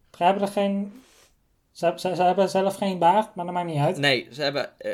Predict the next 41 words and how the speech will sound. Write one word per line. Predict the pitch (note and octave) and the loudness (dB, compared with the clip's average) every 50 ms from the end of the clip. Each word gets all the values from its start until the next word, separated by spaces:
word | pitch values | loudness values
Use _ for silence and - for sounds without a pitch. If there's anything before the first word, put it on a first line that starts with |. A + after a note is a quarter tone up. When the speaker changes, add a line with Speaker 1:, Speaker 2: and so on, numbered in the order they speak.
| - - | -8 -6
Speaker 2:
eerst | A2+ D3+ D#3+ D3+ - | -4 -4 -4 -4 -4
had | D3 - | -8 -6
hij | D3 - | -4 -2
überhaupt | C3+ C3+ C3 C#3+ - D3 C#3+ | 2 2 4 4 4 2 2
Speaker 1:
<laughs> | |
Speaker 2:
geen | C3+ B2+ | -2 0
huid, | B2 B2 C#3 E3 F#3 - - C3 | 0 0 0 0 -2 -4 -6 -6
dus | C3+ C3+ C3 | -6 -6 -4
laat | C3+ C3 C#3 C3+ | -2 -2 -4 -2
staan | - - C#3+ C#3+ C#3+ | -2 -4 -4 -2 -2
dat | C#3+ C3 | -4 -6
hij | C#3 C3+ | -6 -6
een | B2+ | -6
baard | B2 A#2+ A#2 C3 C#3 - | -4 -2 -2 -2 -2 -4
had. | D#3 E3+ - - _ _ _ _ _ _ _ _ | -6 -8 -8 -14 _ _ _ _ _ _ _ _
Speaker 1:
Maar | - D#3 D#3+ | -2 2 4
wel | E3+ F#3 F#3+ F3 D#3+ | 4 6 6 8 8
haar | D#3+ D#3 D#3 D#3 | 8 8 8 6
om | D#3 | 2
de | D3+ | 2
Speaker 2:
Maar | D3 C#3+ | 2 2
Speaker 1:
een | C#3 C#3+ | 4 4
Speaker 2:
wel | D#3+ E3 | 4 4
Speaker 1:
of | D3+ C#3+ | 4 2
andere | B2+ A#2 A2 | 2 2 2
Speaker 2:
haar. | - | 2
Speaker 1:
reden. | D3 D3+ D3 D3 | 2 2 2 2
Speaker 2:
Dat, | C#3+ C#3+ - - - - - | 2 0 0 -2 -20 -16 -6
dat | C3 D3 D3+ - - | -4 -4 -4 -4 -6
vragen | - E3+ D3+ D3+ D#3+ | -6 0 2 2 4
Speaker 1:
Dat | E3+ D3 | 4 4
is | C#3 | 4
Speaker 2:
we | F3 | 4
Speaker 1:
een | E3+ | 2
Speaker 2:
ons | D#3+ C#3+ | 2 2
nog | C#3+ C#3 | -2 0
Speaker 1:
beetje | E3 E3 D3+ D3+ | 2 2 2 2
Speaker 2:
steeds | - | 2
Speaker 1:
vreemd. | C3+ A#2 A2 G#2+ | -2 -4 -6 -6
Speaker 2:
af. | - - - | -10 -16 -14
Ja. | - A2 A#2+ A2 F#2+ - _ | -6 -4 -4 -4 -4 -6 _